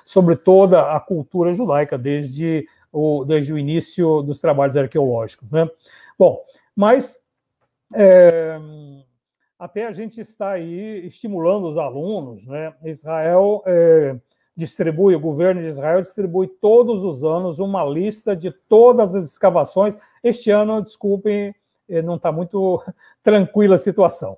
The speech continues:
né? Porque tá, o covid também está por lá, e o pessoal está restringindo muito as atividades de campo, os aglome-,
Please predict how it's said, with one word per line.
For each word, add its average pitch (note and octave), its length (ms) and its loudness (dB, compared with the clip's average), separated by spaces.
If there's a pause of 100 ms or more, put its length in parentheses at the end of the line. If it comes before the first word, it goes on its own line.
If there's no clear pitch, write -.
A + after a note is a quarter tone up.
né? D3+ 180 -2
Porque - 200 -10
tá, D3+ 280 -4
o D#3 120 -8
covid D#3+ 440 -4
também D3+ 240 -2
está D3+ 200 -2
por C3 260 -2
lá, F#3 460 4 (320)
e F3+ 60 -4
o D3 60 -4
pessoal E3+ 360 2
está E3 200 -2
restringindo D#3 800 -4
muito F3+ 400 -2
as D#3 120 0
atividades D3 760 0
de B2 80 -14
campo, F3+ 420 -2
os D3+ 100 -6
aglome-, E3 440 0